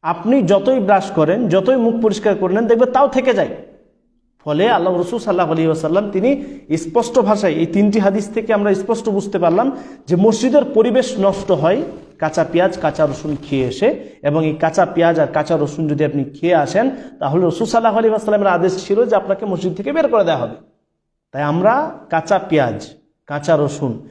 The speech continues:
এবং যে কোনো ধরনের দুর্গন্ধযুক্ত খাবার বা সবজি বা যে কোনো, যেটা থেকে,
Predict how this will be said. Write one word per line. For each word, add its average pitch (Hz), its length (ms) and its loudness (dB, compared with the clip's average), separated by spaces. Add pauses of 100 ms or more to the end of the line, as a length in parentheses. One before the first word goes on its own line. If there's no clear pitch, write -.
(140)
এবং 185 360 0
যে 262 340 2
কোনো 262 220 2
ধরনের 202 360 0
দুর্গন্ধযুক্ত 160 840 -2
খাবার 135 420 -2
বা 135 120 -4
সবজি 123 440 -12
বা 151 120 -2
যে 147 180 0
কোনো, 208 440 0 (220)
যেটা 170 260 -2
থেকে, 196 560 -2